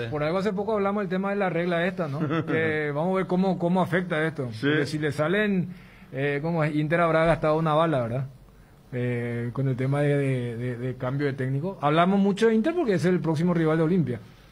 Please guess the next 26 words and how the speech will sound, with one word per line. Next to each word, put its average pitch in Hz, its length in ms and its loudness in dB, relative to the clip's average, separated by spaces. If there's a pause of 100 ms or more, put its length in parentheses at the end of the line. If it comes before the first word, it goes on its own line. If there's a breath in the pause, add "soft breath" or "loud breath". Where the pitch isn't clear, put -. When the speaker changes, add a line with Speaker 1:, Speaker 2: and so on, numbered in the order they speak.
Speaker 2:
Sí, - 140 -2
Speaker 1:
Eh, 127 540 2
Speaker 2:
eh, 127 60 2
Fluminense 160 480 4
vi 180 100 4
que 175 140 2
contrató 156 420 4
a 147 60 4
Roger 151 280 4
Machado, 131 500 2 (760 loud breath)
volante 131 300 4
de 131 40 4
Flamengo. 127 460 0 (1300 soft breath)
Eh, 123 140 4
Braga 160 260 4
está 165 160 2
en 139 80 0
Francia 156 360 2
o 135 60 2
Suiza, 131 380 2
no 104 100 0
dice, 98 800 0
está 131 140 -2
en 135 60 -2
Speaker 1:
Mm. - 20 2
Speaker 2:
Europa. 110 440 0